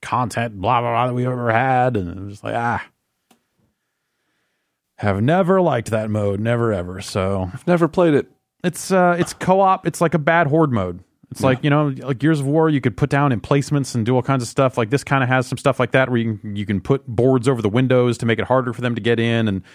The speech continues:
Speaker 1: there's vending machines that, and it's, like, just got this goofy vibe to it of just, like, "Oh, these fantastical weapons and Tesla this and that." And it's like, but none of it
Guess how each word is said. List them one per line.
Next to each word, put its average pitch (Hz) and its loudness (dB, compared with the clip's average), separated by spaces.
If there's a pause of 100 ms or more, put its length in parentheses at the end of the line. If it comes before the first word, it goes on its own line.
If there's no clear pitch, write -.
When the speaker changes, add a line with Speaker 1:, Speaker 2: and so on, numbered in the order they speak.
(180)
Speaker 1:
there's 95 -12
vending 123 2
machines 117 0
that, 107 -6 (300)
and 185 -2
it's, - -6
like, 220 0
just - -6
got 190 0
this 143 -2
goofy 123 -4
vibe 117 2
to 123 2
it 120 0
of 113 -2
just, 110 -6
like, 107 -2
"Oh, 170 2
these 185 -2
fantastical 254 -2
weapons 226 0
and 190 0
Tesla 269 0
this 254 0
and 262 0
that." 202 0
And 143 -4
it's 120 -6
like, 113 -6
but 131 -4
none 139 2
of 170 2
it 160 0